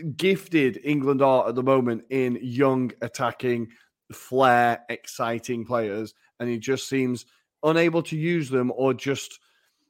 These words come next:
maybe it's, like, the fact that he was a defender as a player, and he's just like, "Okay, boys, just see this one out." I don't know. It just feels like a weird and very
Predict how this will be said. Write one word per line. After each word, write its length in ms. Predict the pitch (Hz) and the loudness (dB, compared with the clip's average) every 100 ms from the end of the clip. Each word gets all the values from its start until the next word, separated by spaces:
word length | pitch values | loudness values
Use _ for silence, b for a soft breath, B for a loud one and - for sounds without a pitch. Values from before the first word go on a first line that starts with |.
| - | -4
maybe 340 | 143 165 180 | 0 2 0
it's, 160 | 160 - | -4 -2
like, 140 | 131 | -4
the 80 | 123 | -4
fact 180 | 147 127 | -2 0
that 80 | 131 | 0
he 100 | 139 | 0
was 220 | 127 127 | -2 -4
a 40 | |
defender 560 | 123 135 139 147 160 170 | -8 -4 -2 -2 -2 -2
as 120 | 147 | -2
a 60 | 156 | -2
player, 420 | 156 160 190 202 | -2 -2 -2 -2
and 80 | 147 | -2
he's 140 | 123 | -2
just 140 | 123 | -2
like, 100 | 123 | 0
"Okay, 360 | 127 135 147 147 | 0 0 0 0
boys, 400 | 135 147 156 147 | 2 2 2 0
just 260 | 165 151 - | -4 -6 -4
see 160 | 156 | -2
this 200 | 156 156 | -2 -2
one 180 | 160 151 | -2 0
out." 240 | 151 160 - | 2 0 0
I 80 | |
don't 160 | 135 147 | -2 0
know. 120 | 139 | 2
It 60 | 120 | 0
just 180 | 127 - | -2 -4
feels 240 | 156 143 | 0 0
like 160 | 131 117 | -2 -4
a 40 | 123 | -4
weird 460 | 117 127 123 117 - _ _ - | 0 2 2 -2 -10 _ _ -12
and 80 | 120 | -4
very 300 | 123 123 | 0 0